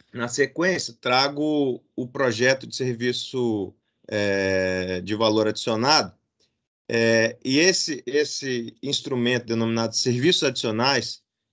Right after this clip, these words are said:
é, foi também uma outra iniciativa responsiva, de natureza ex ante, um propósito direcionado à redução das reclamações relacionadas à contratação dos serviços de valores adicionados. É,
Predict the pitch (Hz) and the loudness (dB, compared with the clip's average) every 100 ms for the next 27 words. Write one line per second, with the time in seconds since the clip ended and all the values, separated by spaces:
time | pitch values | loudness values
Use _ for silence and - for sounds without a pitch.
0 | _ - 113 - 170 208 - 175 131 135 | _ -12 -12 2 6 6 4 -2 -2 -2
1 | 156 156 143 127 120 147 160 135 131 - | -2 -4 -4 -4 0 0 -2 -6 -8 -6
2 | 113 120 123 117 143 175 - 175 139 - | -6 -4 -6 -2 0 0 -2 -4 -4 -2
3 | 139 165 180 180 190 _ - 110 131 143 | 0 2 0 -2 -14 _ -8 -2 -2 4
4 | 127 127 - - 131 - 117 120 135 - | 2 2 -4 2 2 2 -4 -6 -6 -10
5 | - _ - - _ _ 160 160 160 143 | -20 _ -20 -20 _ _ -6 0 2 2
6 | 147 151 139 117 180 196 190 175 127 127 | 4 4 2 0 2 2 0 -2 -2 0
7 | 170 139 95 - _ _ _ - 117 143 | 0 0 -6 -14 _ _ _ -6 -2 -2
8 | 160 143 147 151 151 147 143 151 143 135 | -2 -6 -6 -4 -4 -4 -6 -4 -4 -6
9 | 135 131 143 135 135 120 117 110 127 - | -6 -4 -2 -2 -2 -4 -4 -2 -4 -2
10 | 180 220 180 170 156 147 160 165 156 151 | -2 0 0 2 0 -2 -2 -4 0 0
11 | 127 131 139 135 135 135 131 135 135 143 | 0 -4 -8 -6 -2 0 0 0 0 -2
12 | - 170 123 95 85 - - _ _ _ | -2 -4 -2 -4 -6 -12 -20 _ _ _
13 | _ _ _ _ _ _ _ _ - 104 | _ _ _ _ _ _ _ _ -4 -2
14 | 104 107 107 | 2 2 0